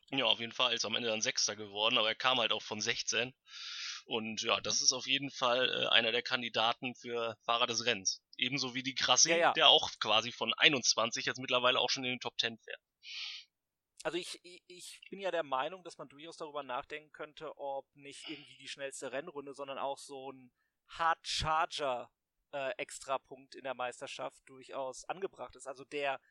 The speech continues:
Speaker 2: der die meisten im Rennen überholt oder die meisten Plätze gut macht, so muss man's ja besser sagen.
Speaker 1: Finde ich auch gut, weil,
Speaker 2: Ähm,
Speaker 1: also
Speaker 2: ja.
Speaker 1: das oder Reverse Grid, wenn man halt zwei Rennen hat,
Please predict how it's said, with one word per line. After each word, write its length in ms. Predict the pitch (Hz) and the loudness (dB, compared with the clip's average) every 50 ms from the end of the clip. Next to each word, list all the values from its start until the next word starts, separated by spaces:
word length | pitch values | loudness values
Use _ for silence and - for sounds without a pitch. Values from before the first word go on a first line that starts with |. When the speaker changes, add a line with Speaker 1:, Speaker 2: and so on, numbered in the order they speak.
| _ _ _ _ - | _ _ _ _ -14
Speaker 2:
der 100 | 139 127 | -12 -12
die 120 | 131 127 | -12 -6
meisten 440 | 131 131 131 131 135 - - - 135 | -2 2 2 2 2 -2 -6 -12 -14
im 140 | 127 123 120 | -16 -14 -8
Rennen 260 | - 127 127 127 127 | -6 -6 -6 -8 -10
überholt 560 | 113 123 127 123 - 135 147 139 127 131 139 | -16 -12 -12 -12 -10 -10 -12 -12 -12 -12 -10
oder 140 | 147 147 131 | -10 -8 -6
die 80 | 135 | 0
meisten 260 | 135 147 143 - 143 127 | 2 2 2 2 0 -4
Plätze 300 | - 156 165 - - - | -2 -2 -2 -2 -6 -14
gut 260 | _ _ _ _ - | _ _ _ _ -20
macht, 160 | 123 120 - | -18 -18 -18
so 120 | - 135 | -18 -20
muss 180 | 127 123 123 - | -20 -20 -20 -20
man's 140 | - 143 - | -20 -20 -20
ja 80 | 127 | -18
besser 280 | - 135 131 - - - | -16 -14 -16 -16 -18 -20
sagen. 320 | - - - 107 107 123 | -14 -12 -10 -10 -8 -4
Speaker 1:
Finde 180 | - 135 139 131 | -2 0 2 2
ich 100 | 104 104 | 2 4
auch 180 | 127 131 - - | 2 2 0 -2
gut, 320 | - 151 165 156 127 117 | -6 -8 -8 -4 2 4
weil, 300 | 127 123 131 135 131 131 | 6 6 8 8 6 6
Speaker 2:
Ähm, 320 | 143 139 135 135 135 131 - | 4 2 -2 -6 -12 -18 -12
Speaker 1:
also 160 | - 127 120 | -8 -8 -6
Speaker 2:
ja. 60 | 117 | 0
Speaker 1:
das 340 | 120 120 135 156 - - - | 4 4 6 6 4 2 2
oder 240 | 160 143 143 139 127 | 0 4 4 4 4
Reverse 460 | 131 127 117 113 127 135 135 - - | 2 -4 0 2 4 6 4 4 2
Grid, 240 | - 151 165 160 151 | 2 -4 -4 -2 -2
wenn 100 | 151 135 | 0 2
man 120 | 123 110 | 2 4
halt 120 | 127 123 - | 2 2 2
zwei 300 | - - - 123 127 - | 2 4 6 6 6 6
Rennen 280 | - 143 147 156 151 | 4 0 -2 -2 -2
hat, 200 | 156 156 - - | -2 -2 -2 -4